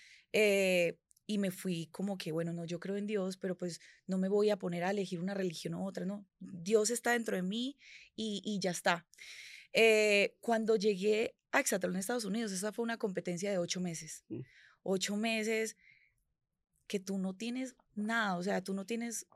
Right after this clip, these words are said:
Speaker 1: Yo en esos ocho meses hablé con mi mamá y mi esposo tres veces. Em, no tienes en qué entretenerte, prácticamente tú te levantas, vas y compites, y cuando regresas, estás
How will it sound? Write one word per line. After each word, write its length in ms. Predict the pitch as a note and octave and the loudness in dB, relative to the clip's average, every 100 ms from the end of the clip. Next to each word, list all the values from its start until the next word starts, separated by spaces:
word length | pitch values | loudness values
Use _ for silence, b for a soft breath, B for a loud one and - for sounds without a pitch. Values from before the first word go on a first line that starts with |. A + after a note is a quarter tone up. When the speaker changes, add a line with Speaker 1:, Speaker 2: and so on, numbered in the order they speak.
| _ - - _ F#3+ - | _ -18 -18 _ -10 -10
Speaker 1:
Yo 460 | - F#3 A#3 A#3+ C4 | -8 4 6 10 8
en 180 | C#4+ D4 | 8 4
esos 220 | C#4+ D4 | 2 0
ocho 180 | C#4 C#4+ | 0 2
meses 300 | C#4+ C4+ C4 | 2 2 0
hablé 220 | G3+ F#3 | 2 0
con 180 | F#3+ A3+ | -2 -2
mi 100 | A#3+ | -2
mamá 280 | F#3+ F3+ F#3+ | 0 0 -2
y 20 | |
mi 80 | G#3+ | -4
esposo 420 | - A#3 G#3+ G#3+ | -4 -6 -6 -4
tres 220 | A3 A3 | -2 0
veces. 400 | G3+ E3+ E3+ - B B B B B B - | 0 -2 -4 -14 B B B B B B 0
Em, 1040 | A3 A3 A3 A3 G#3+ G#3+ G#3 G3+ F#3+ - _ _ _ _ _ _ | 2 4 4 4 2 2 0 0 -2 -4 _ _ _ _ _ _
no 140 | A3+ G#3 | -2 2
tienes 280 | G3+ G#3 | 2 2
en 100 | G3+ | 0
qué 100 | F#3 | 0
entretenerte, 800 | F3 F3 F#3+ G3 F#3 G3+ G3+ G3+ | 0 0 2 2 0 0 0 0
prácticamente 480 | G3 F#3+ G3+ G3+ G3 | -2 -2 -4 -4 -2
tú 40 | |
te 120 | F#3+ G#3+ | -2 0
levantas, 380 | G3 A3 A3+ | 0 -2 -2
vas 180 | G3+ F#3 | -2 -2
y 40 | G#3 | -2
compites, 400 | G3+ F#3+ A#3 B3 | -4 -2 -2 0
y 100 | A3+ | 0
cuando 240 | G#3+ G3+ | 0 0
regresas, 500 | G3 F#3+ A3 B3 A3+ b b b | -2 0 0 0 -4 b b b
estás 420 | - - F#3 F3+ | -8 -4 -4 -6